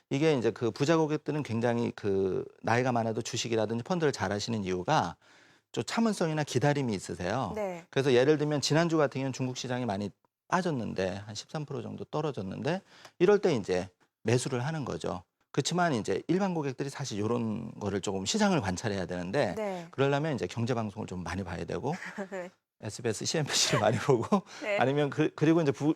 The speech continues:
Speaker 1: 부자 고객들은 등산 같은 걸 하시면서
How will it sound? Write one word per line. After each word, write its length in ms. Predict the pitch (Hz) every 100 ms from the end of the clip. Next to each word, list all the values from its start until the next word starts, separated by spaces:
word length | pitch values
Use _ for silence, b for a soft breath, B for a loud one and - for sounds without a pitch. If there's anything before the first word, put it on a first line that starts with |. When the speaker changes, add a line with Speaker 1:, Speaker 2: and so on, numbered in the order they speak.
| -
Speaker 1:
부자 200 | 135 170
고객들은 760 | 156 143 156 147 160 156 127
등산 320 | 117 170 185 165
같은 220 | 147 147
걸 120 | 143
하시면서 720 | 175 - 123 107 143 110